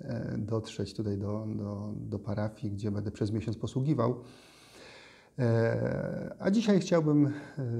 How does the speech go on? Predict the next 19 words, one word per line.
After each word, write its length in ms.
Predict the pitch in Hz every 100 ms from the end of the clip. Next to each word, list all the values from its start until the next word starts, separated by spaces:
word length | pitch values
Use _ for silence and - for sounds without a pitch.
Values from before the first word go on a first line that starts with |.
| 113
krótkie 440 | 117 - 269 277 143
takie 260 | 131 -
opowiadanie 580 | 117 120 113 113 139 139
Wam, 200 | 120 113
mm, 640 | 113 113 120 113 110 110
przeczytać. 840 | 107 120 - 113 110 113 123 - 123
E, 160 | 107
napisał 440 | 107 107 123 120 110
je 80 |
Bruno 260 | 107 123 117
Forte 440 | 117 104 107 135
i 60 | 190
to 120 | 202
jest, 280 | 190 160 - 156 - 147 143 143
e, 40 |
sytuacja 480 | - 147 139 143 135
z 20 |
życia 280 | 120 131 117
wzięta, 520 | 107 104 98 110 123